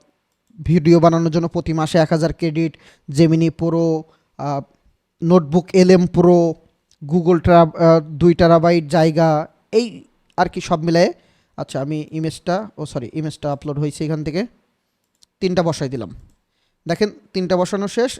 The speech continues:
আমি আবার এটাকেও দিলাম। ওকে, আমি কিন্তু র দেখাচ্ছি, আমি কিন্তু কোথাও কাটছাট করে দেখাচ্ছি না।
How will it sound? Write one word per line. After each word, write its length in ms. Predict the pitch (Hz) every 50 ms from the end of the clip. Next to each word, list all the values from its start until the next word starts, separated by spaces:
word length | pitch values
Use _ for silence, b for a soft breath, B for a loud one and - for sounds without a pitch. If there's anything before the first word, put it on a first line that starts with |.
| _
আমি 240 | - 170 165 175 180
আবার 220 | 180 175 202 233 302 - - - _ _ _ _ _ _ _ _ _ _ _ _ _ _ _ _ _ _ _ _ _ _ _ _ _ _ _ -
এটাকেও 340 | 185 170 202 165 170 165 139
দিলাম। 260 | 131 131 110 101 - - - _
ওকে, 220 | - 175 - 165 135 104 _ _ _ _ _ _ _ _ _ _ _ _ _ _ _ _ -
আমি 180 | - 175 196
কিন্তু 200 | 185 220 214 208
র 340 | 214 175 175 185 190 196 196
দেখাচ্ছি, 460 | 185 196 185 - 175 - - - 156
আমি 180 | 143 151 165 170
কিন্তু 180 | 175 180 180 180
কোথাও 280 | - 180 - 185 175 180 _ _
কাটছাট 480 | - 185 175 175 - - - 190 - _
করে 180 | - 175 156 151
দেখাচ্ছি 400 | 143 139 - 127 - - - 120
না। 140 | 123 107